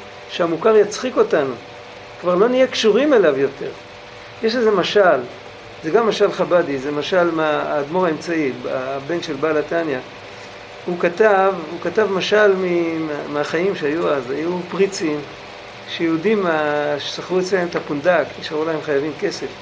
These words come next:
הם זורקים אותם לבור, ועל הבור היו שמים מכסה, והיו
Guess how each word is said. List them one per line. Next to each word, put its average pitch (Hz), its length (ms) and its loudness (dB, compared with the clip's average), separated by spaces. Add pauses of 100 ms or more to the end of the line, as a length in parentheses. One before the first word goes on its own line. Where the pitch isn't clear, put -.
(680)
הם 190 80 -2
זורקים 208 320 0
אותם 240 240 4
לבור, 160 460 4 (880)
ועל 170 280 4
הבור 202 260 6
היו 190 120 4
שמים 185 320 0
מכסה, 156 480 0 (340)
והיו 175 200 0